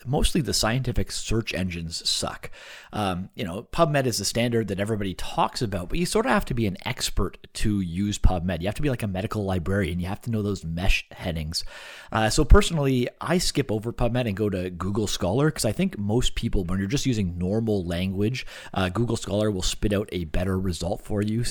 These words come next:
Uh, it'll be more usable. Um, and if the, those search engines don't work, I will also search, uh, there's something called the trip database, which is another, uh, search engine I use, but I'll also look through all those, um,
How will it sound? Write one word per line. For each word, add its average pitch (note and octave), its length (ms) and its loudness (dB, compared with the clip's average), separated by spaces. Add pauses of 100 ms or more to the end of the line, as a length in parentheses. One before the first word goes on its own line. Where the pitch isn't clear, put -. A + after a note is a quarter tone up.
Uh, E2 220 -8
it'll F2+ 160 -6
be F2+ 140 -2
more F2 240 -2
usable. G2 600 -2 (500)
Um, B2+ 340 2
and D3 160 0
if - 160 -4
the, C#3 320 4 (100)
those C3+ 260 2
search C4+ 240 4
engines A#2+ 280 2
don't A2+ 160 2
work, A2 200 2
I B2 120 2
will F#3+ 200 0
also A2+ 360 0
search, - 480 0
uh, G2+ 240 0
there's A2 140 0
something E3+ 180 4
called B2 140 0
the G#2+ 40 -2
trip - 220 -4
database, A#2 400 0
which G2 120 -6
is F#2+ 60 -8
another, G2 340 -2 (140)
uh, F#2+ 140 0
search G#2 200 -2
engine G#2 240 -2
I G2+ 60 2
use, A2 220 2
but G#2 160 -2
I'll G#2 80 -6
also A3 220 0
look F#2+ 220 0
through C3 260 2 (340)
all D#3 200 6
those, A#2+ 380 4 (160)
um, F#2+ 320 0